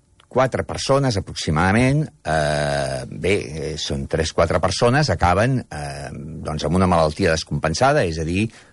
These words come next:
el que els hi passaria amb qualsevol altre virus respiratori que estigués circulant i que circula, eh, per aquestes èpoques, des de la pròpia grip, o passant per un parainfluenza, o per, pel que sigui, per un rinovirus, o per un altre coronavirus.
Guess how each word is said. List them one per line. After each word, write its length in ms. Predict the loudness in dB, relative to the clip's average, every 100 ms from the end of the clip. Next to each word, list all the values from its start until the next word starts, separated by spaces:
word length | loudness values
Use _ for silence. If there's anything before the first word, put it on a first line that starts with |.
| -2
el 120 | 0
que 100 | 2
els 120 | 2
hi 60 | 2
passaria 500 | 0 2 2 2 2
amb 100 | 2
qualsevol 480 | 0 0 2 2 2
altre 280 | 0 0
virus 240 | 0 0 0
respiratori 760 | -4 -2 0 2 4 2 -2 -6 -20 -10
que 80 | -6
estigués 320 | -4 -2 -2 -2
circulant 560 | -4 -2 2 4 4 0
i 60 |
que 100 | -2
circula, 720 | -4 -4 -2 0 4 4 2 -2 _ _ _ _
eh, 340 | -4 -4 -4 -6
per 100 | -6 -2
aquestes 340 | -2 -4 -6
èpoques, 500 | -8 -14 -14 -12 -12
des 160 | -12 -4
de 100 | -4
la 100 | 2
pròpia 300 | 2 4 2
grip, 320 | 2 2 0 -2
o 120 | -2
passant 420 | -2 0 2 2 2
per 100 | 0
un 100 | 2
parainfluenza, 800 | 0 -2 2 2 4 4 2 2
o 60 |
per, 320 | -2 -6 -6 -10
pel 160 | -6 -4
que 120 | -4
sigui, 240 | -4 -6 -2
per 120 | -2
un 80 | 0
rinovirus, 520 | 2 2 2 0 -2
o 80 | 0
per 160 | 2
un 80 | 4
altre 300 | 2 2 -2
coronavirus. 680 | -2 -4 -4 -8 -12 -4